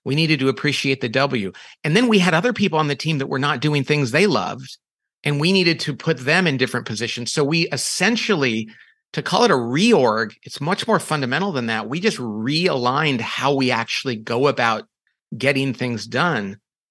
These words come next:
so that everybody was living more in their genius. Now,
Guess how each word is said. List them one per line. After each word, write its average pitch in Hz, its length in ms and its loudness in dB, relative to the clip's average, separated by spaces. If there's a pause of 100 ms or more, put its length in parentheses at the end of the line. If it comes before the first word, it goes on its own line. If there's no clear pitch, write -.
(140)
so - 180 0
that 139 200 0
everybody 151 600 2
was 117 220 -6
living 127 300 -4
more 123 220 -2
in 117 120 -2
their 113 120 -6
genius. 107 640 -8 (460)
Now, 123 340 -2